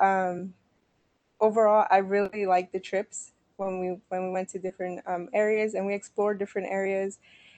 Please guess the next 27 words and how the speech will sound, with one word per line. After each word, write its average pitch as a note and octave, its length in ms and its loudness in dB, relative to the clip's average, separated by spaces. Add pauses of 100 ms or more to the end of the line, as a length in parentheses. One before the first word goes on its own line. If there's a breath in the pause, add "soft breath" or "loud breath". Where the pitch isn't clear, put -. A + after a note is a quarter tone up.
(140)
And A3 420 4 (180)
the, F#3 420 -10 (140)
um, G3 260 -4
the G3+ 80 0
behind G3+ 440 -4
the A3 60 -12
scenes, G#3 600 -4 (100)
the, F3+ 260 2 (120)
that F#3 200 2
was F#3 220 -2
also F#3 300 0
a F#3 40 -2
great F3+ 200 -2
experience, F#3 560 -6
and, F#3 80 -2
like, F3 200 0
editing F#3+ 520 0
and F3 180 -6
how - 340 -2
to F3+ 60 0
use, F3+ 320 -4
like, E3+ 260 -4
white G#3 260 0
noise G3 440 -4
and, F3+ 100 -6
like, F3 200 -4 (500 soft breath)
um, F#3 300 -2